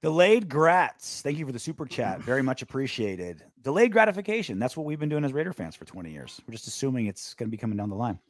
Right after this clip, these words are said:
Uh, Jared Stidham still threw for more yards than Patrick Mahomes, and he was more mobile than Carr ever was. He might, all caps, be a great bridge quarterback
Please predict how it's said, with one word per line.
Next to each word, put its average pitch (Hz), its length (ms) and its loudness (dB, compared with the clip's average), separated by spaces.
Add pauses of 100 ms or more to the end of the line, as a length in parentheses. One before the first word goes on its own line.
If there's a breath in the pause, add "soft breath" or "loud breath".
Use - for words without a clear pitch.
(400 loud breath)
Uh, 143 220 12
Jared 214 340 12
Stidham 233 400 12
still 294 460 10
threw 240 340 4
for 185 160 2
more 175 300 6
yards 202 400 4
than 143 80 -6
Patrick 160 320 0
Mahomes, 151 420 4
and 127 80 -2
he 143 80 0
was 113 140 -2
more 147 180 4
mobile 160 300 2
than 120 120 0
Carr 135 220 0
ever 143 300 2
was. 113 340 -4
He 120 280 -4
might, 160 600 6 (140)
all 160 220 6
caps, - 600 -4 (400)
be 139 120 2
a 143 80 4
great 127 720 2 (1400)
bridge 147 260 2
quarterback 113 640 -4